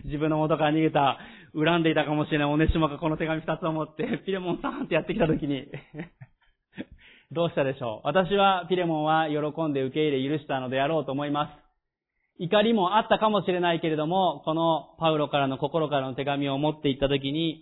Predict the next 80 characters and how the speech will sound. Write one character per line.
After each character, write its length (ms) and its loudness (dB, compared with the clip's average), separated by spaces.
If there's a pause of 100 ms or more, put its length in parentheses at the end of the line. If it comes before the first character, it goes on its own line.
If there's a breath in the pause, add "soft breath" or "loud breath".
「あ 300 2
あ、 80 -12
主 80 -4
が 160 4
私 400 0
を 120 0
許 200 0
し 80 -12
て 80 0
く 80 0
だ 100 4
さ 120 2
っ 100 -4
た 100 2
よ 200 0
う 40 -2
に、 320 -4 (240 soft breath)
パ 140 4
ウ 80 4
ロ 100 6
が 80 6
私 320 4
に 60 -2
愛 200 4
を 80 2
注 220 -2
い 60 0
で 80 0
く 80 0
れ 80 0
た 120 2
よ 180 2
う 20 0
に、 260 -2
私 380 -2
も 160 -2
こ 100 -6
の 80 -4
オ 60 -4
ネ 140 -2
シ 100 -10
モ 240 -2
を 240 -8
許 260 0
そ 300 2
う。 140 -20 (320)
愛 140 4
す 140 -2
る 100 0
兄 120 0
弟 260 2
と 100 -2
し 80 -16
て 80 -4
受 100 -4
け 100 -2
入 80 0
れ 100 0
よ 420 -2 (380)
う。」 20 -14
ピ 80 -2
レ 80 2
モ 120 0
ン 20 -2
は 180 -4
そ 120 -4
う 20 -6
し 80 -12
た 100 0
ん 60 -2
じ 40 -2
ゃ 40 2
な 140 2
い 40 -2
か 140 -2
と 80 -2
思 160 -4
い 20 -6
ま 160 -4
す。 60 -16